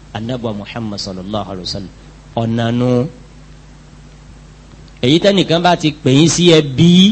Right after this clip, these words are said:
a, tá ń ṣerú eléyìí nínú àwọn ànábì Ọlọ́run. Àbí má wulẹ̀ já dààmú,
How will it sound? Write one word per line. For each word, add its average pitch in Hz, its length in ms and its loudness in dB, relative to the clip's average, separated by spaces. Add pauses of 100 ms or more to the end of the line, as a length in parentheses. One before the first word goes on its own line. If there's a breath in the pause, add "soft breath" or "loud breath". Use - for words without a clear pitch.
(340)
a, 120 200 -16
tá - 160 -10
ń 143 80 -4
ṣerú 127 320 -6
eléyìí 127 360 -4
nínú 120 160 -4
àwọn 104 200 -4
ànábì 104 360 -8
Ọlọ́run. 95 340 -8 (2000)
Àbí 107 240 -6
má 156 120 -2
wulẹ̀ 110 280 -4
já 123 200 -4
dààmú, 117 360 -4